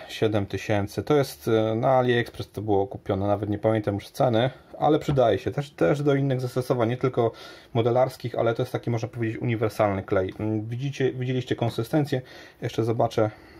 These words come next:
czy na przykład z te-, z tej firmy czymś się różni. Nie, one są bardzo podobne. Mają taką igiełeczkę tutaj. Jest przezroczysty,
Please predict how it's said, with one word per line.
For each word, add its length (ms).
czy 200
na 120
przykład 360
z 100
te-, 180
z 100
tej 180
firmy 400
czymś 240
się 180
różni. 460
Nie, 120
one 120
są 160
bardzo 240
podobne. 540
Mają 240
taką 280
igiełeczkę 580
tutaj. 460
Jest 180
przezroczysty, 840